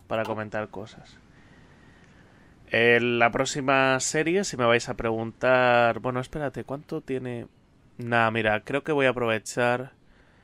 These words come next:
Mira, porque serían treinta y cuatro minutos. Mira, aunque sea hago otro vídeo de cuarenta minutos y ya está. Yo pensé que no iba a ser para tanto. Yo de, os juro,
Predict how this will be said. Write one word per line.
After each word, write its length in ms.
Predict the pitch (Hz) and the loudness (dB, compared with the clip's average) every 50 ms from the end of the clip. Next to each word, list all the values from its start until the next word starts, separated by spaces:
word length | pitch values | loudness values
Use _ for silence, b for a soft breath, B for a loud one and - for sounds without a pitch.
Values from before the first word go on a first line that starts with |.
| b b b b _ _ | b b b b _ _
Mira, 220 | - 113 117 113 | -4 -2 -2 0
porque 240 | 110 117 113 113 117 | 0 -2 -4 -4 -6
serían 400 | - - 123 127 123 123 123 120 | -6 -4 -2 0 0 -2 -2 -6
treinta 480 | _ - 123 120 120 117 117 110 - 113 | _ -8 -4 -2 -2 -4 -4 -4 -6 -6
y 60 | 110 | -4
cuatro 300 | - 117 120 110 117 113 | -4 -4 -4 -4 -4 -6
minutos. 360 | 113 110 113 113 110 117 104 | -6 -6 -8 -6 -8 -8 -8
Mira, 320 | 107 104 104 104 104 - - - | -6 -6 -6 -6 -6 -6 -8 -8
aunque 340 | - 120 120 110 - 120 | -8 -8 -6 -4 -6 -6
sea 320 | - - 143 131 127 123 120 | -4 -2 2 4 4 4 4
hago 200 | 117 104 113 113 | 2 0 -2 -4
otro 240 | 113 110 - 110 107 | -4 -6 -6 -8 -6
vídeo 160 | 104 104 101 | -6 -4 -6
de 40 | 101 | -6
cuarenta 380 | 98 - 95 98 98 95 95 92 | -8 -10 -12 -12 -12 -12 -14 -14
minutos 380 | 95 98 95 92 95 - - | -14 -16 -16 -16 -16 -16 -16
y 100 | - - | -16 -16
ya 100 | - - | -16 -16
está. 260 | - - - - - - | -16 -16 -14 -12 -8 -4
Yo 120 | 123 135 | -4 2
pensé 300 | 143 165 170 160 180 180 | 2 2 2 2 0 -2
que 80 | 160 165 | 0 0
no 40 | 160 | 2
iba 120 | 156 151 | 4 4
a 60 | 147 | 2
ser 140 | 135 143 135 | 2 0 0
para 220 | - 139 131 131 | 2 2 2 2
tanto. 540 | 127 165 185 190 185 - - - 107 107 107 | 4 4 2 2 2 -6 -8 -8 -8 -6 -8
Yo 180 | 104 117 120 123 | -6 -4 -4 -2
de, 180 | 127 127 127 | 0 0 0
os 380 | 117 92 - - - 120 120 113 | -2 -4 -6 0 0 0 0 0
juro, 420 | - - 147 165 180 202 220 349 | -4 -2 0 2 2 2 0 -2